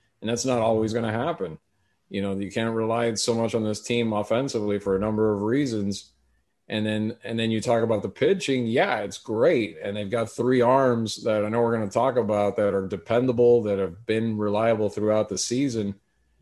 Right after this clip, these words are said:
But at some point, you know, Trevor Rogers is not meant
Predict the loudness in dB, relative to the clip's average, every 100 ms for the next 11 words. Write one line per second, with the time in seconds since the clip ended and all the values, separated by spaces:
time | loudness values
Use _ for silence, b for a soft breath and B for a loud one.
0 | _ _ _ _ _ _ -20 -20 _ 4
1 | 6 6 2 -12 _ _ _ _ _ _
2 | -10 -8 -4 0 0 2 2 4 4 2
3 | -2 _ -8 -4 -2 -2 -2 -6 -4 2
4 | 4 6 6 6 4 2 0 -2 -2 0
5 | 0 -2 -8 _ _ -20 -10 -2 0 0